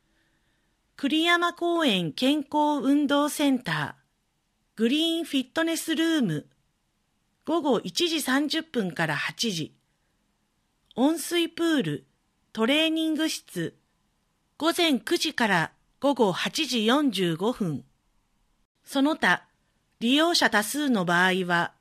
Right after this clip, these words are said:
入場を制限することがあります。申し込み、当日直接会場へ。問い合わせ、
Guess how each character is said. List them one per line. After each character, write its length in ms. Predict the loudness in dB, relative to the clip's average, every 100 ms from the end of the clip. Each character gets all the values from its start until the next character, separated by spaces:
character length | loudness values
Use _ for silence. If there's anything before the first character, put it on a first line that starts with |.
| _
入 280 | 0 2 2
場 280 | 2 2 2
を 120 | 2
制 240 | 2 0
限 240 | 2 0 0
す 120 | -2
る 120 | -4
こ 100 | -2
と 140 | -2 0
が 100 | 0
あ 60 |
り 120 | -2
ま 140 | -4 -6
す。 220 | -8 -18 _ _ _ _ _ _ _ _ _ _ _ -6
申 180 | -2 0
し 120 | 0
込 180 | 0 0
み、 240 | 2 -2 -6 _ _ _ _ _
当 220 | -2 0
日 460 | 0 -4 -4 -6 -6 _ -4
直 120 | -4
接 320 | -4 -6 -6 -4
会 240 | -2 0
場 320 | 0 2 2
へ。 180 | -2 -4 _ _ _ _ _ _ _
問 240 | -2 0 2
い 60 |
合 120 | 2
わ 100 | 2
せ、 280 | 0 0 0